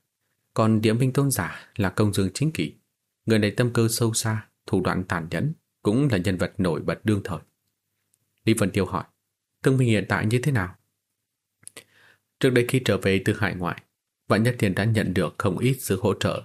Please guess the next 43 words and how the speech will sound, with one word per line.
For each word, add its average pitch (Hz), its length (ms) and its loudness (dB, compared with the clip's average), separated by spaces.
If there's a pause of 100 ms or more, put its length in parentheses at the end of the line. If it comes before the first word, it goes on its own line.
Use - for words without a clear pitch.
(100)
từ 107 100 0
các 113 180 0
thế 143 180 0
lực - 160 -4
hải 92 200 -4
ngoại, 90 220 -4 (340)
đủ 110 100 4
để 87 180 2
chống 120 200 0
lại 127 120 0
Đinh 104 200 2
Sơn. 104 260 -2 (1500)
Khúc 135 140 2
Hồng 95 160 2
Nhan 95 160 2
lại 90 160 -2
đáp, 131 180 0 (920)
"Tương 165 140 4
Minh 165 140 4
thực 113 160 0
sự 104 160 0
đã 98 140 -2
có 113 160 0
biến 120 180 2
đổi 85 200 -2
lớn." 117 300 0 (720)
Vạn 131 160 0
Nhất 160 140 0
Thiên 156 160 2
đột 101 200 0
nhiên 101 260 2
trở 92 120 0
nên 87 280 -2
ngạo 90 240 -2
mạn, 92 200 -4 (380)
đại 101 220 0
chiến 107 260 2
với 107 100 0
Đinh 98 160 0
Sơn 90 280 0
mấy 127 260 2
lần 85 160 -2 (240)
đều 98 260 2